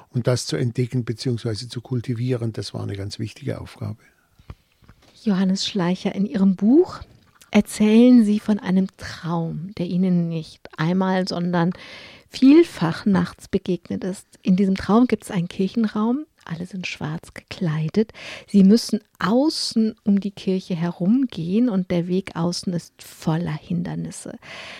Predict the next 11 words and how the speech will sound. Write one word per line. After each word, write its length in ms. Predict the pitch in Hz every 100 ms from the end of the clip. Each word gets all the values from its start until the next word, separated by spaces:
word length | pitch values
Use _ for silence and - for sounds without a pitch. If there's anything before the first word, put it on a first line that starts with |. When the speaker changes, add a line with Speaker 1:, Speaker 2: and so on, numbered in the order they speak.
| - -
Speaker 2:
Bevor 360 | 190 - 277
wir 80 | 262
den 180 | 247 226
Traum 380 | - 214 208 208
gleich 320 | 185 185 -
weiter 320 | 180 170 -
anschauen, 560 | 165 - 175 175 196 -
die 400 | 208 214 208 190
erste 380 | 202 220 - 175
Frage. 420 | - 127 170 180
Sie 200 | 185